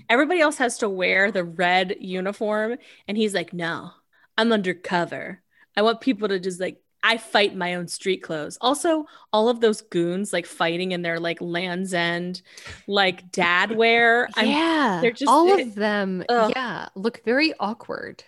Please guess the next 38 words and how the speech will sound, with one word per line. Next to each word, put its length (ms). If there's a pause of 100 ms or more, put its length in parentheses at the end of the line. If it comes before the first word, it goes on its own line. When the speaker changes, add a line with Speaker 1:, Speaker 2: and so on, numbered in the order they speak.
Speaker 1:
So 400
awkward. 520 (440)
So, 300 (140)
of 140
course, 260
Patrick 320
Swayze 340
gets 180
beat 240
up 220
because 580 (320)
that 440
bartender 460
comes 260
back 260
with 100
a 40
machete, 680 (460)
and 580 (100)
he 180
goes 320
to 100
the 120
hospital 640
and 220
meets 640 (480)
Speaker 2:
Kelly 140
Speaker 1:
sexy 180
Speaker 2:
Lynch. 80
Speaker 1:
doctor. 880
Speaker 2:
Do 80
you 240
know 160
where 100
Kelly 300
Lynch 300
is 160
from 480